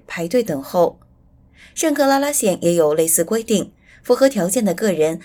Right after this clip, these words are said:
可以在V A X dot S C C G O V dot gov 注册，在即将开设的诊所打疫苗。Contra Costa 县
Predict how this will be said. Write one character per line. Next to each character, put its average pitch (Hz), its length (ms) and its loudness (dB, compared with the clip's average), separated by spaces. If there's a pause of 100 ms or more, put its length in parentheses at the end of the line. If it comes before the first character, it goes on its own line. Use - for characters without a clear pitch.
(120)
可 214 120 2
以 180 120 4
在 170 380 2
V 247 160 0
A 247 180 0
X - 540 -2
dot 190 160 4
S 202 240 -2
C 220 200 -2
C 214 260 -2
G 214 260 -2
O 220 80 -4
V 214 180 -4
dot 214 220 0
gov 151 340 2
注 170 200 -8
册， - 380 -2 (300)
在 269 220 4
即 254 140 -2
将 277 180 0
开 285 180 -10
设 262 200 -4
的 160 160 4
诊 202 260 -6
所 214 180 -6
打 185 180 -12
疫 160 160 -10
苗。 151 380 0 (480)
Contra 180 300 4
Costa 220 340 -4
县 170 300 0